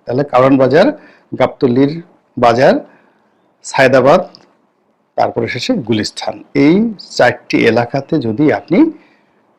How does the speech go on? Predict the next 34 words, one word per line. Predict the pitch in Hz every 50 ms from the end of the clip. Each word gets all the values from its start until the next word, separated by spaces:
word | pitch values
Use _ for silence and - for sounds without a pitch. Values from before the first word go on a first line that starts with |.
| _ _ _ _ _ _ _ _ _ _ _ _ _ -
মোটামুটি | 131 120 - 127 120 117 117 113 - 196 214 -
একটু | 127 - - - 135 120
গোয়েন্দাগিরি | 117 127 127 131 131 127 123 117 110 113 110 107
করেন, | - - 104 107 131 175 190
খোঁজ | 190 - - 147 - - -
খবর | - 113 110 110 107
নেন, | 123 143 160 143
দশ | 120 113 117 117 113 139
জন | 156 143
ভুক্তভোগীর | 107 107 120 - - 143 117 117 117 120 117 - -
সঙ্গে | 123 120 123 117
কথা | 120 117 - 131 135
বলেন, | 131 135 151 165 160
কয় | - 131 117
টাকা | 113 131 120 - 120
চাঁদা | - - 113 110 110 110 113
নেয়, | 120 151 233 311 - - - _ _ _ _ _ _ _ _ _ _ _ - _ -
এরপর | 143 147 180 180 185 - 180 147 135 147 190 262 277 - - _ _ _ _ _ _ - -
যে | 117 120 143 147
চাঁদা | 147 - 123 120 123 139 123
নেয় | 120 120 143 180 208 - _ _ _ _ _ _ _ _ -
তার | 131 131 127 131
মুখ | 143 147 143
থেকে | - - 127 143
সত্য | - - - 156 156 - 165 143
কথা | - 117 110 - - 151 165 185 202 147 117 110
বের | 120 127 135 131
করার | - 139 123 123 120 117
জন্য | 110 113 107 110 127 175 196 - _ _
তার | - 110 - -
সাথে | 131 123 123
একটু | 110 120 113
বন্ধুত্ব | 113 123 131 120 127 135 - - 147
করেন, | - 151 165 202 269